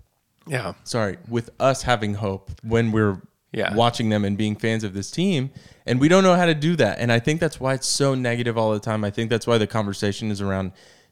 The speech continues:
Speaker 2: tanking. We're still trying to figure out, what is tanking? How do I emotionally connect? Or, like,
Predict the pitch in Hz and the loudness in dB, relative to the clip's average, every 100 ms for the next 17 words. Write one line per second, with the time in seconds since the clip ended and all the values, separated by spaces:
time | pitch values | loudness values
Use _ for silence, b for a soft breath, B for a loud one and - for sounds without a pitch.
0 | - - 131 135 98 95 131 - 196 247 | 0 2 2 0 -4 0 0 4 4 4
1 | 233 165 - 151 113 117 104 - - _ | 4 2 2 2 6 6 6 2 -8 _
2 | _ _ _ _ _ _ _ 123 151 180 | _ _ _ _ _ _ _ 4 6 6
3 | 160 - 127 123 127 120 117 - _ 147 | 2 2 2 2 0 0 -2 -6 _ -2
4 | 160 156 127 110 117 - 123 113 104 - | 2 2 4 4 2 0 -2 0 -2 -2
5 | 101 104 107 - - 110 107 104 95 | -2 0 0 -4 -6 -2 0 0 -2